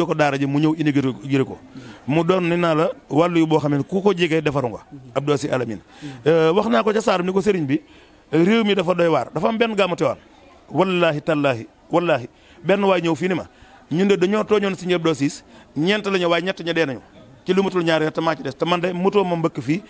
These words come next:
ban ñaw ko. Dama bëgg ñu dem ci Serigne Abdou.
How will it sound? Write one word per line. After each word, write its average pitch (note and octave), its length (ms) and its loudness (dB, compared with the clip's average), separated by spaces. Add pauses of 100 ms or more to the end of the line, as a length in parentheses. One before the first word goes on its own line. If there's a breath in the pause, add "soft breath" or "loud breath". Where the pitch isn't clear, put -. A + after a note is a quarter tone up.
(160 loud breath)
ban E3+ 180 2
ñaw E3 160 0
ko. - 160 -14 (320 loud breath)
Dama G3 200 2
bëgg F#3 240 2
ñu F3+ 100 -2
dem F3+ 160 0
ci F3 80 -6
Serigne F3 240 0
Abdou. G#2 180 -4